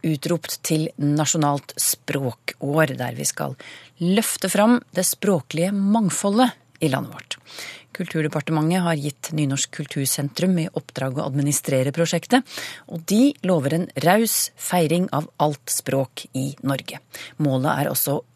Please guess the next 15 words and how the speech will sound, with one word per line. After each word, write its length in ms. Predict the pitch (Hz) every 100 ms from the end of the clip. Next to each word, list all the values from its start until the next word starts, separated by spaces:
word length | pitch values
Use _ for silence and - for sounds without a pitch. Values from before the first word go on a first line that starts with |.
| _ - 202
øke 480 | 139 - _ 208
den 160 | 180 151
språklige 880 | - - - 170 131 - 131 143 160 _ _ -
toleransen. 720 | 180 190 214 233 214 269 226 - _ _ - - - -
Men 140 | 240 - _
er 240 | 139 127
vi 80 | 160
særlig 380 | - 180 180 196
rause 720 | 185 190 147 - - - 269
overfor 480 | - 226 190 190 202
hverandres 460 | 202 202 196 208 -
språkbruk 880 | - 220 180 - 180 208 - - -
her 100 | 214 202
til 140 | 214 240
lands? 240 | 370